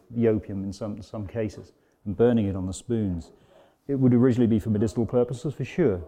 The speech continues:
But of course, if you're treated with it for long enough, you get an addiction and then suddenly you need your supply. And so all the different aspects of life,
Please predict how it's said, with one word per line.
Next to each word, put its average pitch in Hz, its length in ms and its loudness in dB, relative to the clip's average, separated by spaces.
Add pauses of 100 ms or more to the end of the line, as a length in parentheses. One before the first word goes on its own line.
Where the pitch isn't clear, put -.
(100)
But 113 80 -2
of 113 80 -2
course, 120 500 0 (260)
if - 200 -12
you're 120 100 0
treated 143 320 2
with 113 140 0
it 113 60 -8
for 117 100 -6
long 123 180 2
enough, 113 260 -4
you 113 120 0
get 110 240 2
an 110 80 -6
addiction 123 400 -4
and 123 100 -2
then 120 100 -4
suddenly 123 360 0
you 123 100 4
need 127 180 2
your 120 100 -2
supply. 123 480 -2 (540)
And 127 120 2
so 139 400 2
all 165 280 6
the 170 120 6
different 151 240 0
aspects 135 380 -2
of 120 100 2
life, 117 420 0